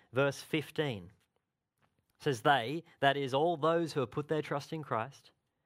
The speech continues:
"are before the throne of God, and they serve him day and night in his temple." That's the glorification part, but there's the enjoyment part as well. It keeps going. "And he who sits on the throne will shelter them with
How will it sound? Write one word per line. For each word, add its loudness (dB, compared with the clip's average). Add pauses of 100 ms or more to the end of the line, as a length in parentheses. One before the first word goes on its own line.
(460)
"are 6
before -2
the -2
throne -2
of -4
God, 2
and -4
they 2
serve 2 (200)
him -2
day 0
and -6
night 0
in -8
his -2 (280)
temple." -4 (1000)
That's -2
the -4
glorification 0
part, 2
but -2
there's 0
the -4
enjoyment -2
part 2
as -10
well. 0
It -8
keeps -4
going. -2 (640)
"And 0
he 0
who -2
sits -6
on -2
the -2
throne -2
will -2
shelter -2
them -2
with -2